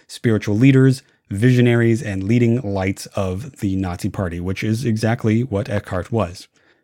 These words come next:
This was to the extent that Adolf Hitler dedicated the second edition, that's the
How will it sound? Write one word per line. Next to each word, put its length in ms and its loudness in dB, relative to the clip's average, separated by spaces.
This 180 -4
was 160 0
to 120 -4
the 100 2
extent 340 -2
that 260 -4
Adolf 200 -6
Hitler 320 -2
dedicated 640 -2
the 100 -4
second 380 -2
edition, 340 -4
that's 200 -4
the 220 -4